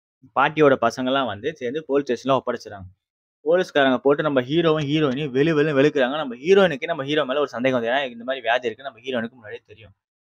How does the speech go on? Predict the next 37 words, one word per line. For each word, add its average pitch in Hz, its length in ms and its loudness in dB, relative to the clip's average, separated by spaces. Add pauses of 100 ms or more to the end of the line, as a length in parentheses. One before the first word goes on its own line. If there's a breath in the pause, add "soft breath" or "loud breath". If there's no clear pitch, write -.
கொலை 127 180 0
பண்ற 113 220 0
வியாதி. 104 320 -4 (800)
"நீ 139 260 0
தான் 175 180 4
பாட்டியை 143 360 4
கொலை 131 160 4
பண்றிப்பியான்னு?" 131 400 -2
சொல்லிட்டு 135 500 -8 (360 soft breath)
நம்ம 151 280 0
ஹீரோயின் 165 360 6
வந்து 127 280 2
போலீஸ்காரன்ட்ட 139 420 2
சொல்ல, 123 540 2
போலீஸ்காரன் 156 460 4
வந்து, 156 240 2
"உன் 135 180 -2
பொ-, 123 280 4
உன்னோட 151 120 4
ஆளே 151 440 6
சொல்லிட்டா, 135 220 2
அப்ப 135 200 2
இதான் 135 340 2
உண்மைன்னு" 151 260 0
சொல்லிட்டு 131 200 0
அவனை 123 140 2
போட்டு 131 260 -2
வெளு 131 40 4
வெளுன்னு 135 200 4
வெளுக்கு. 127 380 -6 (420)
ஆனா 147 360 2
உண்மை 170 340 -2
என்னன்னு 156 160 -6
பாத்தீங்கன்னா, 113 560 -8
அந்த 120 160 -14
பாட்டி 151 380 -2
வந்து 107 440 -12